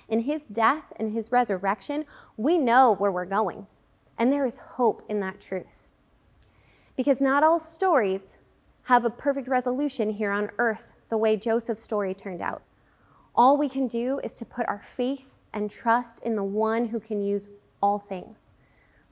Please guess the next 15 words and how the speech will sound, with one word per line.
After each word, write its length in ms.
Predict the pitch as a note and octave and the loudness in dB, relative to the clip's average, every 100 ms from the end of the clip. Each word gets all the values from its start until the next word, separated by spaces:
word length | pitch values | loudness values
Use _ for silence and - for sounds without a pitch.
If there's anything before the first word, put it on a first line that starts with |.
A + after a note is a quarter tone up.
| _ _ _ _ _ _ | _ _ _ _ _ _
At 160 | A#3+ A#3+ | 0 0
the 60 | A#3+ | 0
same 280 | - D4+ D#4 | 2 2 2
time, 320 | C4+ C4 C#4 | 0 0 0
I 60 | |
want 260 | B3+ B3 A#3+ | 0 0 -2
to 100 | - | -6
encourage 680 | - B3 - - C#4+ E4+ A#3+ | -4 -4 -6 0 2 2 0
you 140 | G#3 | -4
to 140 | G3 A3+ | -4 -2
give 260 | B3 B3+ | 2 2
yourself 460 | C4+ C#4+ - A3+ - | 0 -2 0 -2 0
grace 340 | A3 G#3+ G#3 | -2 -2 -2
to 160 | - - | -10 -16
struggle. 640 | - - G#3+ G3+ E3 - | -14 -4 0 0 -2 -10